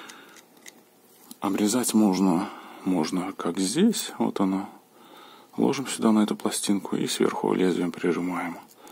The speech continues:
Вот этим. Вот оно обрезало. И все, вот он, кусочек. Либо можно обрезать, у меня есть по-, провод другой,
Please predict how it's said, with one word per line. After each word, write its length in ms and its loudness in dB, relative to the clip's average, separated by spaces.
Вот 240 4
этим. 380 -2
Вот 160 -4
оно 220 2
обрезало. 580 0
И 100 2
все, 240 0
вот 260 0
он, 140 -6
кусочек. 680 -2
Либо 260 4
можно 340 4
обрезать, 640 2
у 120 0
меня 240 2
есть 160 -4
по-, 160 2
провод 400 0
другой, 480 4